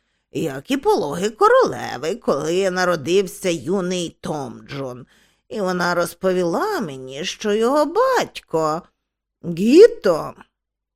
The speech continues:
вибач». Винні випари вже заповнили голову Маград,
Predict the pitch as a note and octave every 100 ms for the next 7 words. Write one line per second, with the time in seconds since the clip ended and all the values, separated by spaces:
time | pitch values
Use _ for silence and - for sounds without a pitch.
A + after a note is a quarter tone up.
0 | _ _ _ _ G#3+ C#4 F#4 D4+ D#3 C#3+
1 | D3 D3 - - - - _ _ _ _
2 | _ _ _ _ _ _ _ F#3+ G#3 G3+
3 | C#4+ C4 B3 A#3+ A3+ C4+ G#4 - G#3+ F#3
4 | F#3 F3+ C4+ D4 C#4 A3+ C4 C4 _ G#4+
5 | G#4+ A#3+ F3 F3 F3 E3 F3+ F3 E3+ F3+
6 | F3 F3 F3+ E3 D#3+